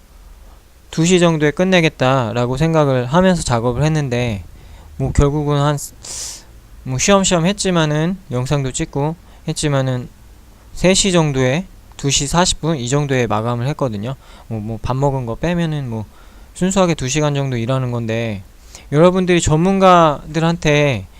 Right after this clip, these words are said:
두 시간의 시간을 뺏고 그 사람의 기술을 빌려서 한다면 공인 비용이 상당하겠죠. 그거는 뭐 비싸다고 할 수가 없는 거예요. 내가 못하면은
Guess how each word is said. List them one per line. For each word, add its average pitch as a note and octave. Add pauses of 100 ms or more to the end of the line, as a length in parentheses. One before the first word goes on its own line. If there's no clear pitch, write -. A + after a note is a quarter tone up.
(360)
두 D#3
시간의 D#3+
시간을 D3+ (1200)
뺏고 F3+
그 C#3+
사람의 D#3+
기술을 D3
빌려서 C#3
한다면 C#3 (320)
공인 D#3+
비용이 C3+
상당하겠죠. D#3 (1400)
그거는 E3
뭐 C#3+
비싸다고 D#3+
할 E3+
수가 D#3+
없는 B2
거예요. A2+
내가 A#2+
못하면은 B2+